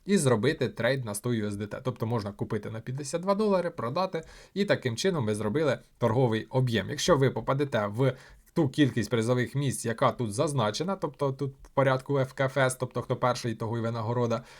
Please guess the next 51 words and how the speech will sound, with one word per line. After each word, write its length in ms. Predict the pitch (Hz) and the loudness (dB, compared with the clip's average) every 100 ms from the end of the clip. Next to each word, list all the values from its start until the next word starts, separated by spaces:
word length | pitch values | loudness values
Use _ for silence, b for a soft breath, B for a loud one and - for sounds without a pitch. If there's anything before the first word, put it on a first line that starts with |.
| B | B
е, 200 | 120 120 | -2 -2
то 160 | 123 208 | 4 4
ви 140 | 160 | 4
зможете 380 | 139 135 135 123 | 4 2 2 -2
претендувати 640 | - 104 113 104 123 151 107 | -4 -6 -4 2 2 2 -2
на, 140 | 101 - | -8 -6
на 200 | 113 117 | -6 -4
ту 160 | 135 | -2
чи 140 | 135 113 | -2 -2
іншу 220 | 120 110 | -4 -4
винагороду 480 | 110 110 120 170 120 | -4 -2 0 0 0
від 120 | 101 | 0
того 160 | 135 117 | -2 -2
чи 140 | 117 | -4
іншого 240 | 123 117 | -4 -6
проекту. 380 | 104 107 - - | -4 -6 -8 2
Хочу 240 | 196 208 156 | 4 6 6
зауважити, 580 | 156 160 180 147 131 | 6 8 6 4 -2
що 180 | 120 120 | -2 -2
зараз 360 | 107 139 175 120 | 4 4 4 2
Bybit 360 | 107 117 131 | 0 -2 -2
ввів 220 | 110 110 107 | -2 -2 0
оновлення, 500 | 135 104 123 156 160 | 0 0 0 -4 -4
і 140 | 160 135 | 0 0
з 280 | 101 143 120 | 2 0 0
одного 340 | 131 135 143 | 0 0 2
аккаунту 480 | 120 107 160 208 151 | 2 2 2 2 0
можна 260 | 131 127 107 | 0 0 -4
прийняти 400 | 113 123 120 113 | -4 -4 -4 -4
участь 440 | - 175 180 - B B 139 | -6 -4 -4 -6 B B 2
лише 420 | 147 139 139 156 B - | 2 4 2 2 B -2
в 80 | 123 | 0
одному 500 | 117 117 127 131 135 | 2 2 2 0 -2
токен 260 | 127 123 127 | -4 -4 -4
сплеші. 400 | - 113 117 127 | -2 -2 -2 -4
Тому 340 | 123 156 180 - _ _ - _ - | 0 0 0 -4 _ _ -20 _ 0
вам 240 | 127 160 | 6 6
потрібно 440 | 147 139 147 131 127 | 6 4 4 4 4
вибрати 400 | 135 120 113 110 | 4 4 0 2
для 180 | 117 151 | 2 4
себе 340 | 131 110 117 | 2 2 0
найвигідніший 760 | 147 143 135 110 104 104 113 | 2 4 4 2 -2 -2 0
варіант 500 | 110 120 110 139 180 - | 2 4 2 0 -2 -10
і 100 | 160 | -10
після 240 | 110 113 | -8 -4
цього 260 | - 165 131 | 0 0 -2
просто 360 | 110 107 - | -6 -8 -8
взяти 300 | 101 135 - | -2 -2 -2
і 80 | 113 | -6
прийняти 420 | - 107 123 - | -10 -6 -6 -6
участь. 280 | 120 - | -12 -14